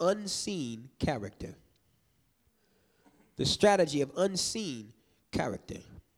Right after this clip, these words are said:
So you're mindful of your motives, always. You're mindful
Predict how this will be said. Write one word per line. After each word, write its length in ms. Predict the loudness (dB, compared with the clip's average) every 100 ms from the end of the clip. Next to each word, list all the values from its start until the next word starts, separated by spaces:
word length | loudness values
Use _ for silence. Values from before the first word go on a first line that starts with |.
| _ -20 _
So 100 | -2
you're 140 | 0 0
mindful 520 | 2 4 4 2 2
of 140 | 2
your 80 | -2
motives, 640 | -2 -4 -6 -10 -10 -8 -12 -18 -20 -20 _
always. 680 | 2 2 2 -6 -8 -14 -14 -20 _ _ _ _ _ _ _ _ _ _ _ 0
You're 160 | 4 4
mindful 720 | 4 2 2 0 2 2